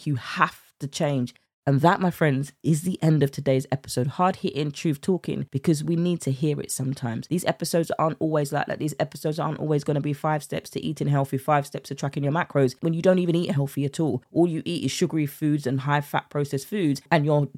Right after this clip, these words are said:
you have got fatty liver like an alcoholic, but you don't even drink alcohol,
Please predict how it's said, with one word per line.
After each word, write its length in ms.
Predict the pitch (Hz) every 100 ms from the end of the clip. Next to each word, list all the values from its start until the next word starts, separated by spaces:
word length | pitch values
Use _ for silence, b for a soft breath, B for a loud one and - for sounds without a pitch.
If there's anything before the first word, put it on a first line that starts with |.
| 165
you 280 | 165 220 202
have 260 | 139 156
got 180 | - 170
fatty 360 | - 170 - 160
liver 360 | 196 180 131 131 B B
like 180 | 147 151
an 80 | 139
alcoholic, 500 | 147 147 147 196 -
but 80 | -
you 60 |
don't 160 | 170 175
even 200 | 160 143
drink 220 | 160 185 156
alcohol, 480 | 139 135 131 123